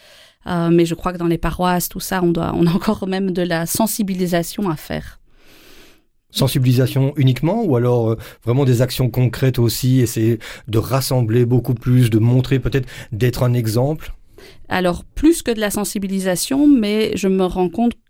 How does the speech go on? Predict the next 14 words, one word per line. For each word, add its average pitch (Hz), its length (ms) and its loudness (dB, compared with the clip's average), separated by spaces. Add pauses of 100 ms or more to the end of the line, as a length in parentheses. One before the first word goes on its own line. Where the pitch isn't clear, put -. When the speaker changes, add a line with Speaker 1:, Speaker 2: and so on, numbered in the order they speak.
Speaker 1:
que 185 180 -4 (440)
pour - 200 -6
toute - 200 -6
une 180 80 2
partie 170 240 -4
de 175 40 -4
la 165 80 0
population, 156 520 -2
la 160 100 -2
sensibilisation 160 880 -2
n'est 180 140 4
même 165 180 2
pas 220 140 -4
encore - 480 -6